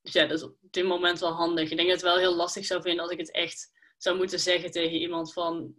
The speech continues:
"Hey, luister, eh, dit en dit is het geval." Ehm, het lijkt me beter als we in ieder geval even afstand, eh, doen. Ehm, en ik moet zeggen, ik heb inderdaad nou ook wel met iemand dat ik denk van, ja, dit,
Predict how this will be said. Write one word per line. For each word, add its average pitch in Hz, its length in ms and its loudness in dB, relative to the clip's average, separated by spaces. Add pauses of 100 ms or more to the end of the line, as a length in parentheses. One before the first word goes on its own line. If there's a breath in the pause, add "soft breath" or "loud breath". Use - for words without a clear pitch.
(140)
"Hey, 160 320 -4
luister, 175 720 -2
eh, 170 280 -6
dit 175 160 -8
en 180 80 -6
dit 170 160 -8
is 180 60 -12
het 170 140 -12
geval." 190 480 -6 (800)
Ehm, 92 440 -12 (380)
het - 140 -16
lijkt 180 240 2
me 175 60 0
beter 175 440 4
als 175 280 -2
we 185 80 -4
in 180 60 0
ieder 175 200 0
geval 170 180 4
even 180 220 0
afstand, 170 540 -2
eh, 165 320 0
doen. 175 420 -6 (600)
Ehm, 170 600 -10 (760 loud breath)
en 165 100 -8
ik 165 80 -8
moet 180 180 -2
zeggen, 170 220 0
ik 160 80 -6
heb 170 120 -2
inderdaad 170 300 0
nou 170 340 0
ook 180 100 -6
wel 170 160 0
met 170 160 -4
iemand 170 260 -6
dat 165 120 -12
ik 165 80 -16
denk 170 240 -4
van, 170 100 -8
ja, 165 120 2
dit, 160 400 -10